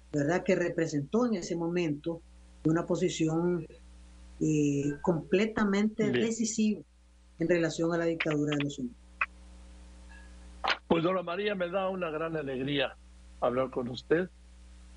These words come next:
Speaker 2: El gobierno de España ya ha hecho lo que no ha hecho ningún país latinoamericano,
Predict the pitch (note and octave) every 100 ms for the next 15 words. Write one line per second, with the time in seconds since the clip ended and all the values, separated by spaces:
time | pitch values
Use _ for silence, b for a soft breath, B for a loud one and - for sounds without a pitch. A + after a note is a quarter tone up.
0 | - D3+ C3+ B2 C#3 C#3 B2+ - C#3+ C3+
1 | C3+ B2+ C3+ C3+ C3+ D#3 C3 A#2+ C3+ D3
2 | C#3 C3+ B2 C3+ C3+ C3 C3+ B2+ A#2 A#2+
3 | A#2 A2+ A#2 C#3+ D#3